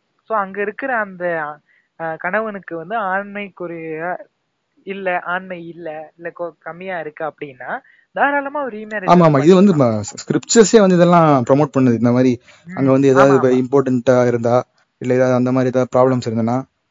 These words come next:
Speaker 2: ரீமேரேஜ் தாராளமா
Speaker 1: இல்ல,
Speaker 2: பண்ணிக்கலாம்.
Speaker 1: ஏமாத்தி, இல்ல ஏதாவது ஒரு குறைபாடு இருந்து அதை ஏமாத்தி கல்யாணம் பண்றது,
Speaker 2: ஆமா, ஆமா.
Speaker 1: இந்த மாதிரி இருந்தா பெண் தாராளமா பண்ணலாம்.
Speaker 2: ம்.
Speaker 1: அதுதான் நான்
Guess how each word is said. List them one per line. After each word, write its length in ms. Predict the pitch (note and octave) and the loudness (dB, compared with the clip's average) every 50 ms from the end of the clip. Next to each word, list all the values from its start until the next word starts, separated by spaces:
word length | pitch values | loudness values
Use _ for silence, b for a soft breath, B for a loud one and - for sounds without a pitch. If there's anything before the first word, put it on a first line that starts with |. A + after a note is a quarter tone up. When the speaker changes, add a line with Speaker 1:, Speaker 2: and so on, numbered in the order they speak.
| _ _ - | _ _ -4
Speaker 2:
ரீமேரேஜ் 340 | C3+ C3 C#3+ D3 C#3+ C3 B2+ | -2 0 2 2 2 2 2
தாராளமா 340 | B2 A#2 G#2+ G#2 G#2+ A#2+ A#2 - | 2 2 0 0 0 -2 -2 -2
Speaker 1:
இல்ல, 60 | A2 | -4
Speaker 2:
பண்ணிக்கலாம். 240 | G#2 G2 G2 G2 G2+ | -4 -4 -6 -6 -6
Speaker 1:
ஏமாத்தி, 640 | A3+ C4 C4+ C#4 C4+ C4 B3+ B3+ B3 B3+ C4 C4 - | -6 -6 -6 -4 -6 -6 -6 -8 -14 -16 -16 -16 -14
இல்ல 360 | - G3+ G#3+ A3 G#3 F#3+ D#3+ | -14 -12 -6 -4 -4 -4 -4
ஏதாவது 460 | D3+ D#3+ E3+ F3+ G3 A3 A3+ A3+ A3+ | -4 -2 0 2 4 4 4 4 2
ஒரு 160 | G#3+ G3+ F#3+ - | 0 -2 -4 -4
குறைபாடு 520 | - G3+ F#3+ G#3 G#3 G3+ F#3+ F3+ E3+ F3 | -6 -4 -4 -4 -2 -2 -4 -2 -2 -4
இருந்து 280 | E3 D#3+ D#3+ D#3+ E3 E3+ | -6 -8 -10 -10 -6 -6
அதை 220 | E3+ D#3+ D#3+ E3 | -6 -4 -4 -4
ஏமாத்தி 440 | E3+ F3+ F3+ F3+ F3 E3+ - F3+ E3+ | -6 -4 -4 -6 -8 -8 -8 -12 -12
கல்யாணம் 400 | - D#3+ D#3+ E3 E3 D#3+ D#3+ D#3 D3+ | -10 -10 -8 -8 -8 -10 -10 -12 -14
பண்றது, 280 | D3+ C#3+ C#3+ C#3+ C3+ C#3+ | -16 -14 -14 -12 -8 -4
Speaker 2:
ஆமா, 240 | C#3 C3+ C3 B2+ | -4 -2 -2 -2
ஆமா. 320 | A#2+ A#2 A2 A2 - - - | -4 -4 -6 -6 -8 -8 -8
Speaker 1:
இந்த 160 | - B3+ B3+ | -6 -6 -2
மாதிரி 240 | B3 B3+ C4+ C#4 C4 | 0 0 0 0 -2
இருந்தா 320 | A#3+ G#3 G#3+ A#3+ C#4 C#4 _ | -6 -10 -12 -14 -16 -14 _
பெண் 200 | - A3+ A#3 A#3 | -10 -10 -10 -6
தாராளமா 480 | G3+ G3 F#3+ F#3+ G3 F#3+ F3+ F3+ G3 G#3 | -4 -2 0 2 0 0 0 -2 -4 -4
பண்ணலாம். 400 | - - E3+ E3 E3 D3+ C#3 - - | -4 -6 -8 -8 -6 -8 -8 -8 -8
Speaker 2:
ம். 280 | - A#2+ A#2+ A#2 A2+ A2 | -6 -6 -4 -4 -4 -4
Speaker 1:
அதுதான் 280 | D#3+ F#3+ A3 B3+ C#4+ | -4 -4 -4 -4 -4
நான் 360 | C4+ B3+ A#3 G#3+ G3 F3 - | -2 0 -2 0 -2 -4 -6